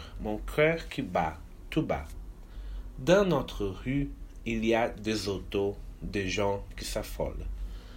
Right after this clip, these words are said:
Un grand magasin, une école. Et puis mon cœur,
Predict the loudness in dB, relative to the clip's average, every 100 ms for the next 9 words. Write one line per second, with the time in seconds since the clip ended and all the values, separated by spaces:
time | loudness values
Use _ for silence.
0 | -12 -10 -10 -2 2 2 0 4 6 6
1 | 4 -8 -6 0 2 2 0 0 0 0
2 | 0 -8 -12 -14 -14 -4 0 0 0 0
3 | 0 0 -2 -4 0 0 0 0 4 4
4 | 4 2 0 0 -4